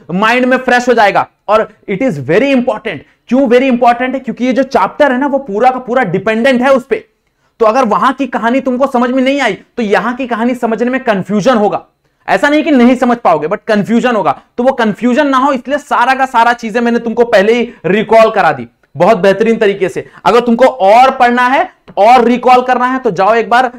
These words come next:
नाइन्थ का बुक खोलो, वहां पे जाओ, पढ़ो आराम से। ओके, कोई प्रॉब्लम नहीं है, एक बार वहां पे पढ़ लोगे, सारा चीज क्लियर हो जाएगा।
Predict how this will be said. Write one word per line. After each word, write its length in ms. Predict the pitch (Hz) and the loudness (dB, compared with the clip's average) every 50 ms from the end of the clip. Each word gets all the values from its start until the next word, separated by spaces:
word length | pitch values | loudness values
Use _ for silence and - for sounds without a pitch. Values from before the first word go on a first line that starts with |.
| - - | -10 -6
नाइन्थ 260 | 165 190 202 214 214 | -4 -2 -2 -2 -2
का 80 | 233 226 | -2 -2
बुक 240 | 180 180 220 - - | -2 -2 -4 -2 0
खोलो, 200 | 233 240 254 240 | 0 2 2 2
वहां 200 | 214 190 202 208 | 0 0 0 0
पे 120 | 220 226 | 0 -2
जाओ, 220 | 190 220 214 247 247 | -2 0 -2 -2 -2
पढ़ो 280 | 247 - 208 208 226 | 0 0 2 2 4
आराम 260 | 208 196 185 175 165 147 | 4 2 2 0 -2 -4
से। 180 | - 131 117 _ _ _ _ _ - | -8 -12 -14 _ _ _ _ _ -4
ओके, 220 | 170 180 170 - | -2 -2 -2 -2
कोई 420 | 370 - - _ - 233 240 247 240 | -4 -6 -8 _ 2 4 4 4 2
प्रॉब्लम 420 | - - 220 208 202 202 214 208 | 0 0 2 2 2 2 2 0
नहीं 180 | 214 208 214 220 | 0 -2 -2 -2
है, 180 | 233 262 269 _ - | -2 -2 -4 _ -4
एक 140 | 170 180 180 | -4 0 2
बार 120 | 220 208 | 2 2
वहां 180 | 202 196 202 214 | 2 2 2 2
पे 100 | 214 226 | 0 0
पढ़ 160 | 233 233 214 | 0 0 0
लोगे, 240 | 220 226 233 240 247 | 2 2 0 0 -2
सारा 320 | 247 - 202 202 214 226 | 0 0 2 2 2 2
चीज 220 | 220 - 233 233 233 | 0 0 -4 -4 -4
क्लियर 280 | - 202 208 226 233 | -4 -4 0 2 2
हो 60 | 233 226 | 4 4
जाएगा। 300 | 233 233 240 269 349 | 4 4 4 4 2